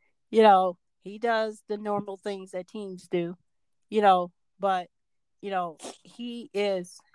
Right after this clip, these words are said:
a, a great spirit. And for this month, I want everybody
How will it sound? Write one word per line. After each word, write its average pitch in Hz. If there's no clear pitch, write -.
a, 170
a 170
great 185
spirit. 170
And 170
for 202
this 208
month, 196
I 175
want 180
everybody 175